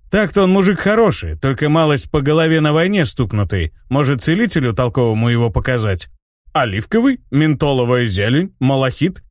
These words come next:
Я думаю, ментоловый оттенок подойдет лучше всего. Кстати, герцог Бурвильский обожает охотиться, и это еще один плюс в пользу зеленого», продолжал предлагать варианты Шардон.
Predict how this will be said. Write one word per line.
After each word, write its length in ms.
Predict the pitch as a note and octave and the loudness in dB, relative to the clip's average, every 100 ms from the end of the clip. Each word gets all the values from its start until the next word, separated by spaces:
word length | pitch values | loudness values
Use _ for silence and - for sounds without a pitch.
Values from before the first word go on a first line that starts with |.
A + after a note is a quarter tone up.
| _ | _
Я 200 | E3 A3 | -2 0
думаю, 260 | F#3+ F#3+ E3+ | 2 2 4
ментоловый 580 | D#3 C#3 C3 A#2 A2 A#2+ | 2 2 -2 0 0 -2
оттенок 440 | F2 G#2 C3+ - | -2 -2 -2 0
подойдет 480 | G#3+ F#3 C#3 B2 B2+ | 0 0 0 -2 0
лучше 260 | B2+ - A#2 | -2 0 -4
всего. 420 | - A2 D#2+ - - _ _ - | -2 -4 -6 -12 -20 _ _ -8
Кстати, 400 | - B2 A2 G3+ | -4 -2 -2 0
герцог 480 | E3 B2+ A#2 C3 A2+ | 0 0 -2 -4 -2
Бурвильский 720 | B2+ A#2 A2 B2+ - - A#3 | -2 0 0 -2 -2 0 0
обожает 600 | G#3 E3+ A#2 D3+ F#3+ E3+ | 2 0 0 0 0 -2
охотиться, 560 | D3 G#2 G2 B2 - C#3+ | -2 -4 -4 -4 -2 0
и 120 | C#3+ | 0
это 220 | C3 C3 | 0 0
еще 320 | B2 G#2 A#2+ | -2 -2 0
один 240 | C3+ F3+ F3+ | 0 0 0
плюс 300 | A#2+ F#3 - | 0 0 -2
в 120 | - | -4
пользу 320 | F#2+ F#2 B2 | -4 0 0
зеленого», 600 | C3 F#3 B3 G3+ F2 D#2 - _ _ _ | 2 2 2 0 -2 -6 -12 _ _ _
продолжал 480 | - A#2 A#2 A#2 B2 | -2 0 0 0 0
предлагать 520 | G#2 A#2+ A2+ A2 A2 | 0 0 0 0 0
варианты 400 | G#2+ A2 C#3+ D3+ | 0 0 0 0
Шардон. 480 | C3 C3+ A#2+ G#2 D#2 | -2 -2 0 -2 -4